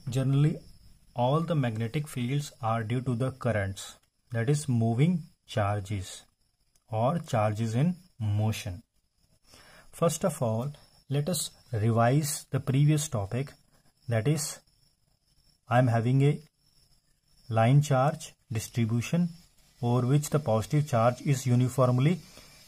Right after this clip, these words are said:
distributed. P is a point where we want to calculate the electric field because of this line charge. To calculate the electric field, we divide this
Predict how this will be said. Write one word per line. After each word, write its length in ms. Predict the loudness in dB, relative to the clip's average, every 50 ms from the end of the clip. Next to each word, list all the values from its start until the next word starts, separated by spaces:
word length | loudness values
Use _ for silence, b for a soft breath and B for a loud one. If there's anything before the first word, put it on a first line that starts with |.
| B B B -20 -20 -20 -20 -18 -12 -4 0
distributed. 680 | 0 0 0 0 0 0 2 2 0 0 -2 -6 -8 -8 -14 -20 -20 -20 -20 -20 -20 -20 -20 -20 -20 -20 -20 -20 -20 -20 -20 -20 -20 -20 -20 B B B B B B B B B B B -20 -20 -20 -8 0
P 280 | 4 6 6 6 6 4
is 120 | 4 4
a 80 | 4 4
point 480 | 4 2 2 2 4 4 2 0 -2 -6 -12 -18 -20 -20 -20 -20 -20 -20 -20 -20 -20 -20 -14 -8 -4 0 4
where 240 | 6 8 8 8 8
we 140 | 6 6
want 320 | 6 6 4 4 2 2 2
to 100 | 0 0
calculate 640 | 2 2 2 2 0 0 2 4 6 6 6 4
the 240 | 4 2 2 2 -2 -6 -16 -14 -6 -2
electric 500 | -2 -2 -2 -2 -4 -4 -2 -2 -4 -4
field 400 | -2 0 2 4 4 2 2 2
because 420 | -2 -2 0 0 0 2 2 2
of 160 | 2 2 2
this 220 | 2 -2 -2 -2 0
line 320 | 2 4 4 6 4 2
charge. 540 | 2 2 2 2 2 2 -2 -4 -12 -18 -18 _ _ _ _ _ _ _ _ _ _ -20 -20 b b b b b b b b b b b _ _ _ _ -2
To 100 | 0 2
calculate 500 | 4 4 4 4 2 2 2 2 4 6
the 80 | 4
electric 440 | 4 4 2 0 -2 -4 -4 -4 -4
field, 380 | -2 0 0 0 0 0 -4 -6 -14 -18 -20 -20 -14 -6
we 220 | -2 0 0 0 2
divide 580 | 2 2 2 4 4 4 4 6 4 4 4
this 240 | 4 2 2 2 0